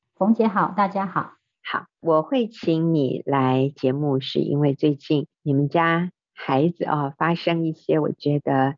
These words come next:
Speaker 2: 非常值得分享的事，就是我们从这些事件里面看到你的孩子的心理是好健康的，那个健康在于他懂得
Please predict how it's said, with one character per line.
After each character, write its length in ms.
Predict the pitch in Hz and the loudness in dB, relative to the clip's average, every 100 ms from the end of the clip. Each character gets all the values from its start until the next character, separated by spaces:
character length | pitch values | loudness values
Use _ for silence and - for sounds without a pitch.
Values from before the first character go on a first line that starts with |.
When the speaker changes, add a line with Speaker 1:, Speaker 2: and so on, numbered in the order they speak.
| _ - | _ 0
Speaker 2:
非 140 | 320 | 0
常 360 | 311 185 190 202 | 2 0 0 -2
值 220 | - 185 | 0 2
得 240 | 196 170 | 4 2
分 320 | 180 214 226 | 2 0 0
享 340 | 247 - 131 135 | 0 -2 -2 -2
的 160 | 139 | -2
事， 480 | 143 - - 247 175 | -4 -6 2 6 6
就 220 | 147 190 | 4 2
是 240 | 190 185 180 | 2 2 4
我 160 | 165 | 4
们 240 | 143 147 156 | 0 -2 -4
从 260 | - 156 | -2 -2
这 120 | 165 196 | 2 2
些 180 | 185 | 2
事 180 | 180 185 | 0 -2
件 260 | 170 165 147 | 0 0 0
里 60 | |
面 240 | 139 151 147 _ _ _ | 0 0 0 _ _ _
看 220 | - 208 | -2 2
到 100 | 185 | 2
你 160 | 160 139 | 2 0
的 120 | 135 | -2
孩 260 | 156 143 143 | -2 -2 -2
子 180 | - 147 | -4 -2
的 200 | 147 135 - _ | -2 -2 -6 _
心 360 | - - 240 | -12 0 2
理 240 | 233 151 - _ _ | 4 2 -2 _ _
是 140 | - 185 | -4 -4
好 340 | - 170 - _ | -2 -6 -8 _
健 320 | - 208 147 | 0 0 0
康 380 | - 156 147 156 | -2 -2 0 -2
的， 160 | 143 - | -4 -6
那 220 | - 226 185 | 0 2 4
个 100 | 165 | 2
健 260 | - 180 | 2 0
康 280 | 160 165 165 | 0 -2 -2
在 180 | 185 170 | 0 0
于 260 | 143 143 - | 0 -4 -6
他 180 | - 175 | -4 -4
懂 380 | - 143 117 | -2 -4 -4
得 220 | 107 90 | -6 -6